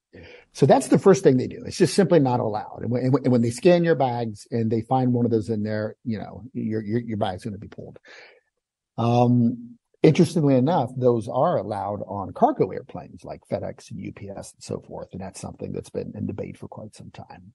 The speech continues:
But, so that's the number one way the F A A protects all of us. Now, the other way is,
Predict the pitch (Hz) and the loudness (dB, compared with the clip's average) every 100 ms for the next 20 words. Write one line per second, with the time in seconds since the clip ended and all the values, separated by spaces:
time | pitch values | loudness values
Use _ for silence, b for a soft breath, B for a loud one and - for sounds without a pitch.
0 | - 156 143 - B B B - 262 285 | 4 6 6 2 B B B 4 4 4
1 | 262 151 156 139 113 107 110 101 107 92 | 4 6 6 6 4 -2 -6 -8 -8 -8
2 | - 98 87 101 107 98 - - 117 113 | -6 -6 -6 -8 -8 -10 -8 -4 0 0
3 | 101 87 110 - - _ b b b b | -2 -6 -10 -12 -14 _ b b b b
4 | _ - 156 156 156 - _ _ _ - | _ 4 6 6 4 -2 _ _ _ 0
5 | 160 - 254 339 220 123 104 107 101 - | 0 2 2 4 6 4 2 -4 -4 -4
6 | 95 - - | -10 -12 -20